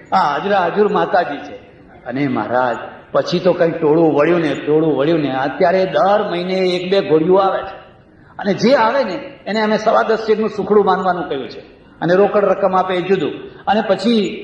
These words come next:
બે ચાર મહિના થાય એટલે અમે અમારી જાતે વીસ પચીસ ઘોડિયા ઘડીને આમ ટંગાડી દઈએ છીએ. એટલે અત્યારે તો બસો અઢીસો થઈ ગયા છે.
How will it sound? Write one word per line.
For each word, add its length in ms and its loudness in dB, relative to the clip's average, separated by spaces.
બે 120 2
ચાર 200 2
મહિના 260 -2
થાય 240 2
એટલે 160 0
અમે 240 -2
અમારી 300 0
જાતે 560 -2
વીસ 220 0
પચીસ 320 0
ઘોડિયા 280 2
ઘડીને 300 0
આમ 140 -4
ટંગાડી 360 0
દઈએ 240 -4
છીએ. 100 -8
એટલે 140 0
અત્યારે 260 0
તો 80 -2
બસો 280 0
અઢીસો 340 0
થઈ 160 -8
ગયા 220 -12
છે. 200 -20